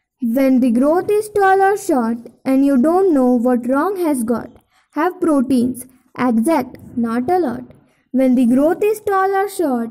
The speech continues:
and you don't ha-, know what wrong has got, have proteins, exact, not a lot. Proteins. Proteins are important for growth and development.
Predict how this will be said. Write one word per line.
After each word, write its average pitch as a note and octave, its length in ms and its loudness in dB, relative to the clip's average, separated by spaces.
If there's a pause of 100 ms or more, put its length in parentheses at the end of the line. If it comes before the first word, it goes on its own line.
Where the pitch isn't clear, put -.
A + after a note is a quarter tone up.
(140)
and B3+ 240 2
you C4 100 2
don't E4+ 400 0
ha-, D4 240 -8 (100)
know B3+ 300 2
what A#3+ 460 0
wrong D#4 260 0
has G4 260 -4
got, A#3 340 -2 (340)
have F#4+ 320 -4
proteins, B3+ 720 0
exact, B3+ 560 -2 (180)
not A#3 320 -2
a F4 80 0
lot. D4+ 240 -2 (920)
Proteins. C#4 640 -2 (300)
Proteins D4+ 500 0
are A#4+ 140 0
important D4+ 540 -2
for G#4 160 0
growth C#4 340 0
and D#4+ 140 2
development. A#3 640 -4